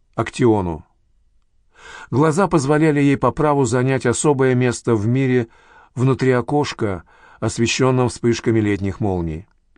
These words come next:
Они рождали безумие, не столько плотское, сколько безумие гордыни,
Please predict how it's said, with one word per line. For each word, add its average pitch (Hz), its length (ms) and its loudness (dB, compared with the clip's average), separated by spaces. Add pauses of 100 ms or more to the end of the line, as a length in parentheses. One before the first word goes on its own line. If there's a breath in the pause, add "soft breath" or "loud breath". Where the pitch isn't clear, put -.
(760 loud breath)
Они 165 220 4
рождали 147 440 2
безумие, 107 800 0 (760)
не 120 100 0
столько 131 380 2
плотское, 113 800 -4 (340 loud breath)
сколько 120 760 0 (240)
безумие 127 680 0
гордыни, 104 800 -2